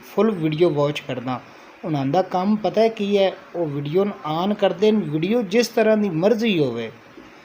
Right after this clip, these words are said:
ਤੁਹਾਡੀ ਮਜਬੂਰੀ ਹੁੰਦੀ ਤੁਸੀਂ ਵੇਖੀ ਕਰੋ ਵੀਡੀਓ, ਕਿਉਂਕਿ ਅਸੀਂ ਲੋਕ ਤੁਹਾਨੂੰ ਸਪੋਰਟ ਕਰਦੇ ਹਾਂ। ਤੁਹਾਡੀ ਪੂਰੀ ਵੀਡੀਓ ਵੇਖਦੇ ਹਾਂ, ਆਪਣੇ ਦਸ ਪੰਦਰਾਂ ਮਿੰਟ ਜ਼ਿੰਦਗੀ ਦੇ ਤੁਹਾਡੀ ਵੀਡੀਓ 'ਤੇ ਜ਼ਾਇਆ ਕਰੀ ਦੇਣ ਤੇ ਤੁਸੀਂ ਸਾਡੀ ਵੀਡੀਓ ਨਾ ਵੇਖੋ,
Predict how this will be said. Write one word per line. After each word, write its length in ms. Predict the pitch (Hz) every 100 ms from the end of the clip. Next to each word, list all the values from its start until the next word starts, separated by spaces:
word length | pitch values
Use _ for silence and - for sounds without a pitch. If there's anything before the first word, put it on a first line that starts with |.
| - - -
ਤੁਹਾਡੀ 500 | 143 123 160 175 208 214
ਮਜਬੂਰੀ 600 | 185 156 151 156 202 226
ਹੁੰਦੀ 400 | 185 170 208 226 - -
ਤੁਸੀਂ 280 | 180 151 214 180 139
ਵੇਖੀ 400 | 165 196 - 233
ਕਰੋ 240 | 208 175
ਵੀਡੀਓ, 380 | 160 151 165 196
ਕਿਉਂਕਿ 320 | 208 202 202 202 190
ਅਸੀਂ 220 | - 220
ਲੋਕ 320 | 190 180 202 196 -
ਤੁਹਾਨੂੰ 340 | 143 135 185 208
ਸਪੋਰਟ 440 | - - 190 208
ਕਰਦੇ 380 | - 156 135 127
ਹਾਂ। 120 | 120 110 - - - - - -
ਤੁਹਾਡੀ 300 | 143 151 190
ਪੂਰੀ 340 | - 180 190 208
ਵੀਡੀਓ 380 | 175 170 202
ਵੇਖਦੇ 380 | 190 175 156 147
ਹਾਂ, 80 | 143 127
ਆਪਣੇ 360 | 156 151 185 196 151
ਦਸ 240 | 180 180
ਪੰਦਰਾਂ 340 | - 185 202
ਮਿੰਟ 260 | 185 180 185
ਜ਼ਿੰਦਗੀ 440 | 160 135 135 165 185
ਦੇ 200 | 185 185 151 -
ਤੁਹਾਡੀ 360 | 139 120 123 180
ਵੀਡੀਓ 320 | 160 156 190
'ਤੇ 120 | 202
ਜ਼ਾਇਆ 380 | 180 131 127 180
ਕਰੀ 240 | 190 165 147
ਦੇਣ 180 | 139 117 - - - - -
ਤੇ 80 |
ਤੁਸੀਂ 340 | 151 185 185 220
ਸਾਡੀ 380 | - 170 170 196
ਵੀਡੀਓ 380 | 160 160 185 185
ਨਾ 300 | 165 196 185
ਵੇਖੋ, 460 | 147 147 - 120